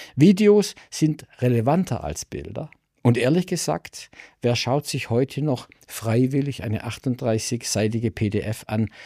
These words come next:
wenn es stattdessen ein gutes Storytelling-Video von Peter gibt? Peter,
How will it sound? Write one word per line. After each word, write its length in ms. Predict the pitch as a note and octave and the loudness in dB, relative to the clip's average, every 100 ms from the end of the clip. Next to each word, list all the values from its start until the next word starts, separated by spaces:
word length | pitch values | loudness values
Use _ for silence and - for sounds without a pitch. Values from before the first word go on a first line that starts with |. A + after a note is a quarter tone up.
| - - | -20 -4
wenn 120 | A2 | 0
es 120 | G#2 | 0
stattdessen 640 | - G2+ - A#2+ B2+ B2+ - - - _ | 0 -2 2 4 6 4 2 -12 -20 _
ein 160 | F#2 G2 | -4 -4
gutes 600 | - A#2+ B2+ B2 A#2 - - | 0 -2 0 -2 -2 -6 -10
Storytelling-Video 1700 | - - B2 B2+ C3 B2+ A#2+ A#2 A#2 A#2+ - A2 A2 G#2+ G#2 G2 F#2+ | -8 0 4 6 6 4 2 4 4 2 0 0 2 2 0 0 -2
von 400 | - - F#2 F#2 E2+ _ - | -8 -6 -4 -4 -8 _ -6
Peter 440 | G#2+ G2+ - C#2+ - _ | -4 -4 -6 -12 -14 _
gibt? 380 | - - - - - _ _ _ _ _ _ _ - - | -10 -10 -10 -20 -20 _ _ _ _ _ _ _ -12 0
Peter, 340 | A2+ C3 | 2 4